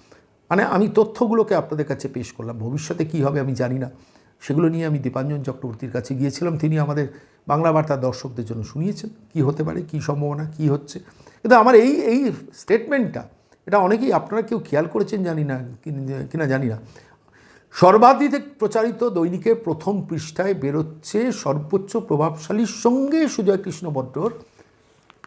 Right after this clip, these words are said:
কথা চালাচালি সেই ভয়েস মেসেজ ইডির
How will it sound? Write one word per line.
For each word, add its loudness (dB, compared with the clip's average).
কথা 2
চালাচালি 0
সেই 0
ভয়েস 0
মেসেজ -6
ইডির 0